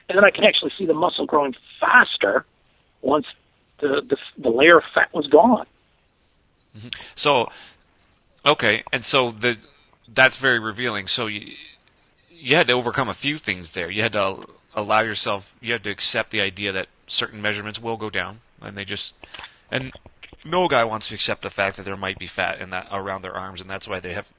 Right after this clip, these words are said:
Speaker 2: their arm measurement is what it is. Like, when I was my heaviest, my arms were way bigger than they are now, but they didn't look like it. They looked terrible, right?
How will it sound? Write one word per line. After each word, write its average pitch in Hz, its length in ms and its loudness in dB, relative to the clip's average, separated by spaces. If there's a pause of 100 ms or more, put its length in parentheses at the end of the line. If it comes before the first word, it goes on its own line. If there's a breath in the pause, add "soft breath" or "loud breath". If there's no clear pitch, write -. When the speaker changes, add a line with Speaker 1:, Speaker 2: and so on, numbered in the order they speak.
(180)
Speaker 2:
their 98 140 -8
arm 95 180 -8
measurement 92 400 -10 (420)
is 101 220 -6
what 95 140 -10
it 90 100 -12
is. 92 300 -12
Like, 110 120 -8
when 120 120 2
I 123 100 4
was 120 220 -4 (300 loud breath)
my 104 100 0
heaviest, 113 420 -2
my 110 140 -2
arms 110 240 -8
were 98 60 -12
way 107 200 -6
bigger 98 260 -8
than 90 140 -18
they 92 80 -16
are 85 120 -14
now, 90 260 -16 (320)
but 104 120 -6
they 120 80 -2
didn't 104 200 -6
look 107 120 -12
like 110 140 -16
it. - 100 -20
They 104 120 -12
looked 98 200 -18
terrible, 113 360 -8 (200)
right? 113 240 -14